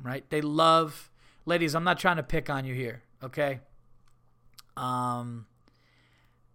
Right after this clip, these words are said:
and I'm really not. Like, I was thinking about it. Like, with-, without women, dude, women are, like, cool, interesting, fun. I mean, the cool ones are fucking cool. Like, but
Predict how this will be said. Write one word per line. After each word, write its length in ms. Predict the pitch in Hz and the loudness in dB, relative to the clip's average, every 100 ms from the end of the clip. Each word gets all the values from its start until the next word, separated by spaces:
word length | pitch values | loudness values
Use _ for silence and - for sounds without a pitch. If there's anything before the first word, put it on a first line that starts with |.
| - | -2
and 100 | 247 | 0
I'm 100 | 339 | 2
really 180 | 349 | 2
not. 320 | 202 202 170 - | 2 2 2 0
Like, 160 | 143 | 0
I 80 | 208 | 0
was 160 | 311 - | 0 -4
thinking 240 | 254 185 | -2 -2
about 220 | 139 131 | -2 -2
it. 40 | 127 | -2
Like, 180 | 131 - | -6 -8
with-, 220 | 143 214 | -14 -10
without 500 | 170 156 175 269 220 | -6 -2 2 2 2
women, 360 | 151 185 143 123 | -2 -4 -6 -6
dude, 160 | 127 | -6
women 220 | 135 240 | -6 -4
are, 80 | 294 | -2
like, 180 | 185 135 | -2 -4
cool, 380 | - 165 165 151 | -4 -2 0 -2
interesting, 540 | 143 156 156 - 151 | -4 -10 -10 -10 -12
fun. 380 | 127 - 139 143 | -12 -6 -4 -4
I 40 | |
mean, 160 | 151 156 | -6 -8
the 80 | 147 | -10
cool 240 | - 294 | -4 -4
ones 160 | 202 123 | -2 -6
are 60 | |
fucking 360 | 120 165 147 123 | -8 -6 -6 -8
cool. 240 | - 233 | -6 -4
Like, 240 | 131 117 - - - - - - - | -2 -6 -12 -20 -20 -20 -20 -12 2
but 360 | 151 151 - | 2 2 -4